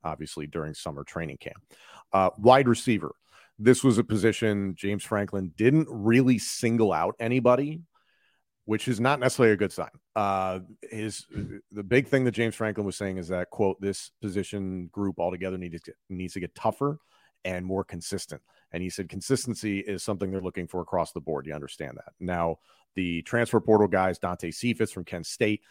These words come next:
and Malik McClain from Florida State, they don't get in till the summer. So right now you've got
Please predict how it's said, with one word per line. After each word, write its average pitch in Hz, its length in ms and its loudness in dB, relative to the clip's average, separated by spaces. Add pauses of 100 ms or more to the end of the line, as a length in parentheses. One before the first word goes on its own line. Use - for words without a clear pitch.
(180)
and 92 80 -6
Malik 92 260 -4
McClain 92 400 -6
from 85 120 -18
Florida 107 340 2
State, 95 320 -2
they 95 100 -2
don't 101 160 -2
get 95 140 -2
in 90 200 -8
till 90 160 -8
the - 80 -16
summer. 78 360 -6
So 87 140 -8
right 92 220 -2
now 90 200 -6
you've 87 220 -8
got 87 240 -2